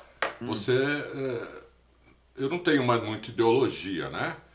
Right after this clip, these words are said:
Speaker 2: Eu,
Speaker 1: Sei.
Speaker 2: eu sou,
Speaker 1: Para
Speaker 2: eu
Speaker 1: com essa bobagem, né, Adão?
Speaker 2: É, pra mim eu acho isso muita bobagem, né?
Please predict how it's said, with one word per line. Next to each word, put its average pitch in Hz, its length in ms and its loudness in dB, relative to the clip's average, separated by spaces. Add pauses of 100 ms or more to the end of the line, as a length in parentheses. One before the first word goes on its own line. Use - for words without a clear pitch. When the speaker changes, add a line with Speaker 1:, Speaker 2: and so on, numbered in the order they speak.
(460)
Speaker 2:
Eu, - 140 -8
Speaker 1:
Sei. 107 280 -2
Speaker 2:
eu 92 140 -8
sou, 113 540 2
Speaker 1:
Para 208 180 6
Speaker 2:
eu 214 60 4
Speaker 1:
com - 60 -2
essa 226 140 4
bobagem, 139 640 4
né, 139 140 -10
Adão? 110 200 -4
Speaker 2:
É, 104 100 0
pra 117 200 -6
mim 127 140 -2
eu 143 160 4
acho 120 240 2
isso 120 160 -4
muita 135 320 -2
bobagem, 92 640 2
né? 82 200 -8